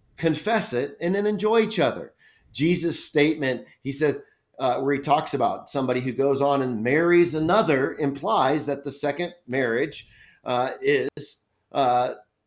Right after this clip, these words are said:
though, uh, it begins with adultery, it is still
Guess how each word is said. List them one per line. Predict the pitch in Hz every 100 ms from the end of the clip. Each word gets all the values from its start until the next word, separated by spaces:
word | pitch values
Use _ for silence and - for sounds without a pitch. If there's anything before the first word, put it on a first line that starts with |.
| _
though, | 123 131 160 139 151 165 - _ 147
uh, | - - -
it | 147
begins | 135 - 220 196
with | 143
adultery, | 110 101 101 - 160 131
it | 131
is | 151
still | - - 123 135 147 -